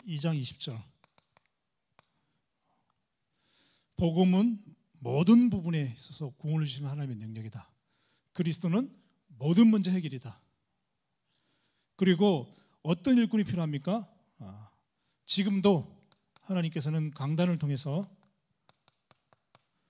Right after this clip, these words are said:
그 말씀을, 아, 성취해 나가고 계신다. 이 부분에 대한. 그리고 하나님은 이, 이 교회를 통해서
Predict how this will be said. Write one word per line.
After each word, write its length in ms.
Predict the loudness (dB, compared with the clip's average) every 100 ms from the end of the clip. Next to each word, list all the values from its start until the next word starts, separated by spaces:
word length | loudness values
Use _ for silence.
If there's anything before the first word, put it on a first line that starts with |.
| _ _ _ _ _
그 100 | -6
말씀을, 600 | -2 0 0 0 0 0 -4 _ _ _ -18
아, 180 | -16 -12
성취해 440 | -6 -4 -2 0
나가고 280 | -2 -2 -6
계신다. 440 | -8 -10 -12 -12 _ _ _ _ _ _ _ _ -14
이 120 | -12
부분에 300 | -10 -10 -10
대한. 200 | -10 -18 _ _ _ _ _ _ _ _ _ _ _ _ _ _
그리고 240 | 2 4 4
하나님은 540 | 4 2 2 0 -2
이, 340 | -2 -2 -2 -4
이 40 | -4
교회를 420 | 2 6 6 4
통해서 440 | 0 -2 -2 -6